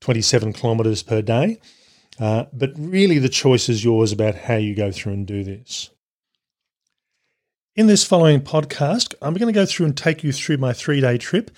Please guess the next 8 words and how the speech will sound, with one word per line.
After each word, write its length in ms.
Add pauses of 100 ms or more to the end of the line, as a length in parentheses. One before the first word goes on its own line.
(520)
talking 340
about 420
my 220
experience 800 (180)
as 160
a 80
day-by-day 760
thing, 320